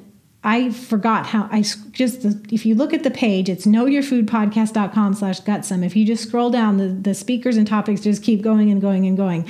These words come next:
And I think four or five rows down, you'll see me, um, because I'm speaking on, um, how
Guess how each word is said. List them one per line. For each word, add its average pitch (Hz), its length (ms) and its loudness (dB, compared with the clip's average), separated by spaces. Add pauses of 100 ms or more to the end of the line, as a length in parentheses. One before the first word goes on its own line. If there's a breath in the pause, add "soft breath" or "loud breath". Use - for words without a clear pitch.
(240 loud breath)
And 226 140 4
I 233 160 2
think 233 240 0
four 254 260 0
or 269 60 0
five 240 300 0
rows 220 220 4
down, 208 260 2
you'll 202 100 2
see 214 220 2
me, 220 440 2 (380 loud breath)
um, 208 560 2
because 214 320 2
I'm 247 380 2
speaking 214 560 0
on, 185 580 0 (400 loud breath)
um, 180 480 -2 (840)
how 208 540 0